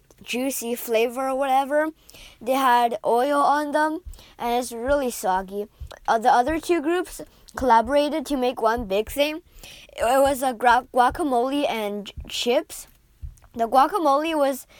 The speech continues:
really good. The chips were superior. The chips were so good. They added some spice, I guess, I'm guessing. But they, some, the, but they tasted a bit Mexican. Anyway, I like that.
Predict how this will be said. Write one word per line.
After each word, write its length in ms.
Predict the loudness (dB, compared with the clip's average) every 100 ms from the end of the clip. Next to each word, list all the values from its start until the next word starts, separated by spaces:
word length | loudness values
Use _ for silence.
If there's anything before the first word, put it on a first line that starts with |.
| -20 -20 -8
really 360 | -2 0 0
good. 360 | -4 -2 -4 -6 _ _ -6
The 140 | -6
chips 600 | -4 0 4 4 2 -4 -6
were 260 | -2 0
superior. 1000 | 0 -2 -6 -4 0 2 2 -2 -6 -8 -14 -20 -20 -10
The 120 | -6 -4
chips 440 | 0 0 0 -4
were 240 | 0 0
so 640 | 0 -6 -8 -4 4 4 4
good. 320 | -2 -4 -4 -16 -20 -20 -20 -18
They 180 | -2 0
added 440 | 4 4 2 0 -6
some 300 | -4 -2 -4
spice, 840 | -10 -12 -4 0 0 -2 -6 -8 -6
I 100 | -4
guess, 420 | -2 -2 -2 -4
I'm 200 | -6 -2
guessing. 520 | 0 0 -2 -4 -6 -10 -20 -20 -20 _ _
But 280 | 0 0 2
they, 320 | -2 -2 -4
some, 420 | -2 0 0 -2 -8
the, 240 | -6 0 2
but 220 | 2 0
they 140 | -2
tasted 540 | -4 -4 -4 -4 0 0
a 40 |
bit 260 | 2 0 0
Mexican. 840 | -2 -4 -4 -10 -10 -10 -10 -16 _ -20 -20 -8
Anyway, 400 | -2 0 0 0
I 160 | 2 2
like 280 | 2 -2 -4
that. 200 | -8